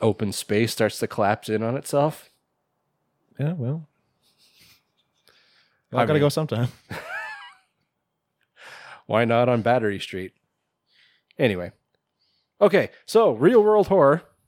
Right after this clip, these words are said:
Speaker 1: 'cause that's what we're here for. Right?
Speaker 2: Yeah. You know what we should do before we start real world horror?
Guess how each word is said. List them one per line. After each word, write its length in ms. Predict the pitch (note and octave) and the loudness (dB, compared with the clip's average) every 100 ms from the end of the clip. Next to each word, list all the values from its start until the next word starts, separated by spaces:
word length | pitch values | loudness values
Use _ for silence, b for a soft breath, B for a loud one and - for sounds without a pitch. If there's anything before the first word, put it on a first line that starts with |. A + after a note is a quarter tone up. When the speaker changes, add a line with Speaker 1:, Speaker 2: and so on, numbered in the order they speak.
| _ | _
Speaker 1:
'cause 120 | - G#2+ | -10 -2
that's 240 | C#3+ - | -2 -2
what 100 | B2 | -6
we're 120 | A2 | -6
here 180 | G2+ G#2 | -4 -6
for. 320 | - A2 C3+ _ _ _ _ _ _ _ _ - | -4 -4 -4 _ _ _ _ _ _ _ _ -4
Right? 200 | G3 - _ _ | -4 -4 _ _
Speaker 2:
Yeah. 200 | C3 C4+ - _ _ _ _ _ _ _ _ - | -4 -4 -6 _ _ _ _ _ _ _ _ 0
You 60 | D#3+ | 4
know 80 | |
what 20 | G3+ | 4
we 40 | |
should 120 | - | 2
do 80 | D#3+ | 0
before 340 | C#3+ A#2+ C3 B2+ | -2 0 2 2
we 80 | |
start 280 | A#2 A#2 A#2+ | 2 2 2
real 180 | D3+ D3 | 2 0
world 180 | D#3 D#3 | 0 2
horror? 280 | E3 F#3+ | 2 2